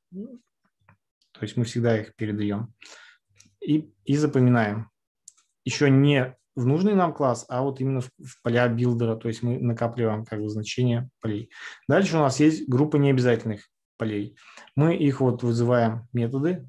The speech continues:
для поля. Вот здесь показан только один метод калории. Передаем сюда значение, запоминаем это значение в поле, вот в этом поле.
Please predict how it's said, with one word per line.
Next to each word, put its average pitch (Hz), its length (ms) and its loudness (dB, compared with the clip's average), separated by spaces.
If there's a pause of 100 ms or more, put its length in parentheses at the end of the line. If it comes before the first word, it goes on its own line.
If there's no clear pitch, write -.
для 139 180 -2
поля. 143 580 0
Вот 123 120 -6
здесь 131 200 -2
показан 120 480 -2
только 120 220 -2
один 117 400 -2 (120)
метод 175 460 -4 (400)
калории. 123 580 -2 (220)
Передаем 127 460 0
сюда 123 260 -4
значение, 180 640 -2 (360)
запоминаем 127 560 0
это 120 160 -2
значение 117 440 -4
в 113 100 -14
поле, 196 420 0 (1000)
вот 123 140 -4
в 117 60 -2
этом 117 240 -4
поле. 117 380 -2